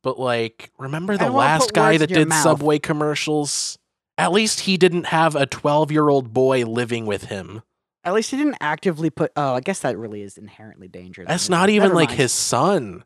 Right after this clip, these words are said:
Speaker 1: He calls him
Speaker 2: No.
Speaker 1: his ward. That's not his son, biologically or legally. That's just his ward.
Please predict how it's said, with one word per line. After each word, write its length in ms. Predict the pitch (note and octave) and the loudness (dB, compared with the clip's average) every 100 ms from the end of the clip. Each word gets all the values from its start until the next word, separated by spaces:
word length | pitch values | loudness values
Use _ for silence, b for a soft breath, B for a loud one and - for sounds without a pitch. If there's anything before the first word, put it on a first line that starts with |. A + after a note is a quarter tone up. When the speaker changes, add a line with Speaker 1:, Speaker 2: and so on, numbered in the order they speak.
| _ _ _ _ _ _ _ | _ _ _ _ _ _ _
Speaker 1:
He 80 | C#3+ | -4
calls 300 | - E3+ F#3+ | 2 4 6
him 100 | G3 | 4
Speaker 2:
No. 20 | |
Speaker 1:
his 120 | C#3+ A2 | 4 0
ward. 640 | A2+ B2 F#3+ E3 A2 F#2+ - _ _ _ _ | 2 4 4 4 0 -8 -14 _ _ _ _
That's 160 | E3 G3 | -2 2
not 160 | F#3+ | 2
his 180 | E3+ D#3+ | 2 0
son, 520 | - - B2 C#3 E3+ | 0 0 0 0 -2
biologically 1040 | C3+ B2+ D#3+ F3 D3 C#3+ D#3+ E3 - F3 E3+ | 0 2 2 2 2 2 0 -4 -2 0 0
or 320 | C3 D#3+ F3 | 2 2 2
legally. 720 | C#3 D3+ F#3+ G3+ D#3 G#2 F2 - _ _ - | 0 -4 2 4 4 -2 -12 -20 _ _ -2
That's 200 | D#3 - | 0 2
just 200 | G3 - | 0 2
his 180 | E3+ | 0
ward. 640 | A2+ A2+ D#3 G3 D#3 F#2+ | 0 0 2 4 2 -2